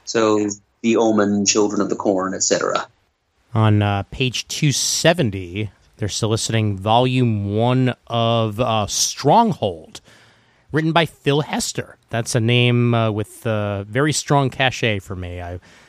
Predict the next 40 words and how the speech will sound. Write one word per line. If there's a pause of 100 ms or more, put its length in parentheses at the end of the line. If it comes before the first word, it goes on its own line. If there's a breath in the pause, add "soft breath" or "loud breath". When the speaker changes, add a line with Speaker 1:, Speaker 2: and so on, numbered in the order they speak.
(140 soft breath)
Speaker 2:
always
loved
his,
uh,
his
art,
and
his,
and
his
writing
has
been
great
over
the
years
as
well. (540 soft breath)
Uh,
Ryan
Kelly
did
the
artwork
on
this
as
well,
so
it
collects
the,
uh,
first
five
issues (500 soft breath)
of,
uh,
this